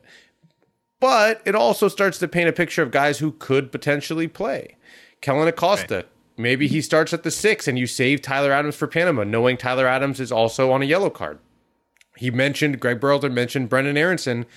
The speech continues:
Speaker 1: as an option to replace Weston McKennie. Maybe he starts at the eight because he's playing ninety minutes consistently for Salzburg. Paul Arriola played in Mexico, familiar with the
Speaker 2: You know,
Speaker 1: Azteca,
Speaker 2: I
Speaker 1: played in
Speaker 2: wonder
Speaker 1: twenty seventeen, playing ninety minutes at Dallas.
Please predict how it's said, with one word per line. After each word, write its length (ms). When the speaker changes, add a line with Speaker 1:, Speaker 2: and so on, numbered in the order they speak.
Speaker 1:
as 180
an 120
option 560
to 180
replace 340
Weston 300
McKennie. 400
Maybe 300
he 200
starts 340
at 120
the 160
eight 240
because 220
he's 120
playing 340
ninety 220
minutes 280
consistently 680
for 180
Salzburg. 500
Paul 260
Arriola 640
played 360
in 180
Mexico, 680
familiar 640
with 120
the 80
Speaker 2:
You 80
know, 80
Speaker 1:
Azteca, 460
Speaker 2:
I 40
Speaker 1:
played 280
in 60
Speaker 2:
wonder 80
Speaker 1:
twenty 160
seventeen, 500
playing 320
ninety 200
minutes 280
at 100
Dallas. 420